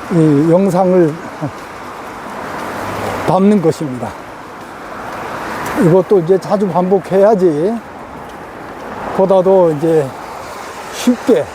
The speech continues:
실시간 방송을 할 수 있기 때문에 자주 이런 기회를, 에, 갖고 있습니다. 네. 여기는 저 멀리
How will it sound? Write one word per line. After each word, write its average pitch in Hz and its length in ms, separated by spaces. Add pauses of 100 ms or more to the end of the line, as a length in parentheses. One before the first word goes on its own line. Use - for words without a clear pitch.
(720)
실시간 196 600
방송을 180 680
할 165 240
수 - 140
있기 175 260
때문에 190 600 (640)
자주 214 320
이런 190 300
기회를, 170 800
에, - 20
갖고 170 320
있습니다. 147 360 (1400)
네. 147 220 (1300)
여기는 180 600 (800)
저 208 200
멀리 196 580